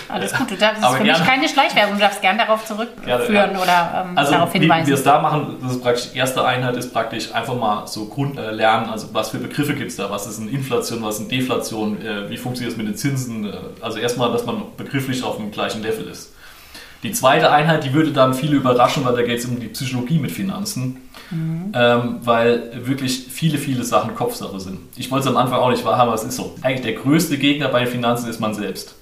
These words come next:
Speaker 2: Ja.
Speaker 1: Mhm.
Speaker 2: Und als zweites der eigene Partner. Ja? Also wenn man sich selbst nicht einig ist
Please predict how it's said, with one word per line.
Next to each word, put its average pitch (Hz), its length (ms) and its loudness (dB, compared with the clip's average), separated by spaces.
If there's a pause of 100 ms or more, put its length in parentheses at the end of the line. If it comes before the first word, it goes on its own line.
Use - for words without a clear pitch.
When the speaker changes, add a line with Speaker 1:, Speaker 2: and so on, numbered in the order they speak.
(100)
Speaker 2:
Ja. 165 80 -2
Speaker 1:
Mhm. 170 360 -2 (340)
Speaker 2:
Und 156 240 2
als 127 200 4
zweites 120 340 4
der 143 140 2
eigene 147 220 2
Partner. 110 560 2
Ja? 127 340 0
Also 123 160 -2
wenn 131 80 2
man 127 100 2
sich 117 120 -2
selbst - 280 0
nicht 131 260 -4
einig 165 340 0
ist 123 260 -4